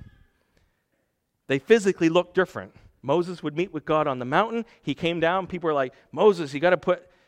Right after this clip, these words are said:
man, do something about that. We can't even look at you 'cause you're shining, 'cause you've been in God's presence." Being in God's presence changes us. And then they built a tabernacle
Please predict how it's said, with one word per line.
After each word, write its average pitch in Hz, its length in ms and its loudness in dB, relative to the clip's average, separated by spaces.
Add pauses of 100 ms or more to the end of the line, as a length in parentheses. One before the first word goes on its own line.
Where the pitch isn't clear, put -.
(120)
man, 160 380 -2 (260)
do 180 140 -8
something 185 240 -2
about 165 220 -2
that. 139 200 -2
We 131 80 -10
can't 190 220 -6
even 170 160 -4
look 208 160 -2
at 220 120 -4
you 165 80 -8
'cause 139 160 -8
you're 139 140 -6
shining, 196 500 -8
'cause 127 160 -14
you've 151 140 -10
been 170 140 -6
in 165 100 -6
God's 147 340 -6 (280)
presence." 117 580 -14 (220)
Being 190 160 -4
in 175 100 -8
God's 156 220 -8
presence 139 400 -12
changes 135 500 -8
us. - 300 -20 (1500)
And 123 120 -12
then 165 80 -4
they 175 80 0
built 175 400 -4 (100)
a - 60 -10
tabernacle 151 880 -4